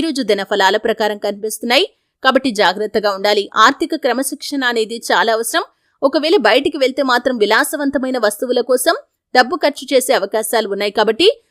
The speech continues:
ఆర్థికంగా మీరు దేనికి డబ్బు ఖర్చు చేయాలి, దేనికి డబ్బు ఖర్చు చేయకూడదు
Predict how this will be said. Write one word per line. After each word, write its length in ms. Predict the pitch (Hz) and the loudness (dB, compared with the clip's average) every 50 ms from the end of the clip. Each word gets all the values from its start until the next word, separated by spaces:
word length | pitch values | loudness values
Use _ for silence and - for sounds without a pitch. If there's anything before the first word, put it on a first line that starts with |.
| _ _ _ 233 240 | _ _ _ 6 6
ఆర్థికంగా 520 | 294 359 - 370 - 349 311 277 277 269 262 254 - - | 6 6 2 -2 -2 -2 -2 2 4 4 4 2 2 2
మీరు 160 | 220 220 233 226 214 - _ 202 254 | 2 2 2 0 -4 -6 _ 0 2
దేనికి 300 | 285 339 415 427 - 320 214 214 | 4 4 4 2 2 2 2 2
డబ్బు 180 | 208 202 240 269 - | 2 2 -2 0 2
ఖర్చు 260 | 254 233 - - 311 277 - | 2 2 2 -4 -10 -8 -6
చేయాలి, 340 | 311 285 277 262 262 262 254 - - _ _ - 262 | -2 0 2 2 2 2 -2 -6 -10 _ _ 2 2
దేనికి 300 | 302 359 392 - 370 320 214 | 4 4 2 2 0 0 2
డబ్బు 180 | 214 214 208 247 269 - | 2 2 2 0 2 2
ఖర్చు 280 | 240 233 - - - 294 - | 2 2 0 -2 -6 -6 -4
చేయకూడదు 540 | 320 285 262 247 - - 254 240 220 262 254 | -2 0 0 2 2 2 2 2 0 -2 -4